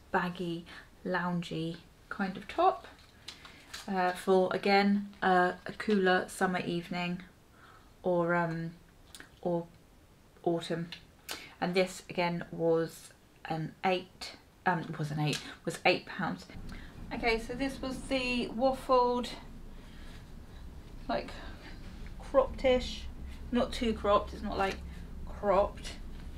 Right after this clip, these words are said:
um, casual jumper. It's not as baggy as what I wanted it to be. I wanted it to be, like, cute or off the shoulder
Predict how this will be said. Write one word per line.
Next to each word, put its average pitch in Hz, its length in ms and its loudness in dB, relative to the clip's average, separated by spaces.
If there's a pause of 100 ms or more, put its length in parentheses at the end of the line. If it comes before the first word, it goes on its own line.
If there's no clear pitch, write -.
(460)
um, 214 420 0 (460)
casual 240 800 4 (360)
jumper. 233 380 0 (400)
It's - 100 -2
not 294 220 8
as 240 180 8
baggy 247 640 6 (160)
as 233 220 2
what 233 180 4
I 233 60 4
wanted 233 320 0
it 214 160 -2
to 220 60 -4
be. 240 400 0 (640)
I 240 60 -4
wanted 233 260 -2
it - 200 -4
to 226 40 -10
be, 220 460 8 (320)
like, 208 180 -2 (540)
cute 220 240 -2
or 214 240 2
off 214 260 -2
the 214 80 -8
shoulder 208 680 -2